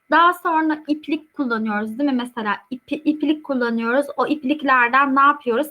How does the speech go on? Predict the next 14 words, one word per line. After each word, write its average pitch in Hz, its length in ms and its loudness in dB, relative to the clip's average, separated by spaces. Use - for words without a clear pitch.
Kıyafet 262 600 0
yapıyoruz 196 460 -6
arkadaşlar. 190 800 -2
İşte 294 300 -6
böyle 311 260 4
giyimde 277 580 2
kullanabiliyoruz. 277 1000 -2
Bir 330 260 6
de 339 140 -2
tedavi 302 760 2
var. 233 260 2
Arkadaşlar 285 880 0
biz 330 200 -6
tedavide 294 760 -2